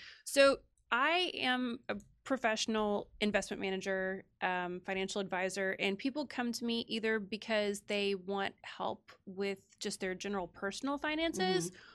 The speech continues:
Speaker 1: or they come to me because they need their investments managed, and they
Speaker 2: Mm-hmm.
Speaker 1: either can't do it or they don't want to because they don't have time.
Speaker 2: Right.
Speaker 1: So when people come to me for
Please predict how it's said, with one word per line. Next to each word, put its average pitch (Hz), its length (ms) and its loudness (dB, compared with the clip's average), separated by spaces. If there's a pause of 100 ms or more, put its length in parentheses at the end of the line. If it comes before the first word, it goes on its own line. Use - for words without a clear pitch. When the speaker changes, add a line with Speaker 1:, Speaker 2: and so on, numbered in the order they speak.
(160)
Speaker 1:
or 220 340 6
they 214 140 2
come 226 300 -2
to - 120 -4
me 208 380 0
because 202 480 -2
they 208 160 0
need 202 500 2
their 190 160 -2
investments 190 560 -2
managed, 202 640 -2
and 202 120 -2
they 202 60 0
Speaker 2:
Mm-hmm. 170 100 0
Speaker 1:
either 180 220 0 (180)
can't 208 220 -4
do 277 160 -2
it 330 160 0
or 247 140 0
they 208 140 -2
don't 190 360 -4
want 180 300 -8
to 247 140 -4
because 220 260 -2
they 214 140 0
don't 208 140 0
have 180 140 -4
time. - 460 -6 (280)
Speaker 2:
Right. 151 300 -6 (400)
Speaker 1:
So 247 540 6
when 247 380 4
people 330 260 4
come 277 280 2
to - 140 -2
me 240 440 4 (260)
for 220 360 2